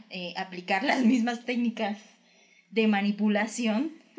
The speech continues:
pues ahí sí me decían, "A ver, espérate, mamacita, que aquí no aplica". Y era como de,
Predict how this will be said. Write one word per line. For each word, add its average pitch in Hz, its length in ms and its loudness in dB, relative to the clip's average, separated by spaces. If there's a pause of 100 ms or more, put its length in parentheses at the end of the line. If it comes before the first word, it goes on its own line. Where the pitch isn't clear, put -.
(340)
pues 226 180 0
ahí 208 160 0
sí 214 140 -2
me 190 120 -2
decían, 180 240 -6
"A 170 60 -6
ver, 165 160 -4
espérate, 240 480 -6
mamacita, 240 640 -6
que 180 380 -10
aquí 208 260 -4
no 202 240 0
aplica". 254 640 -2 (600)
Y 196 100 -8
era 190 140 -4
como 175 200 -12
de, 147 200 -12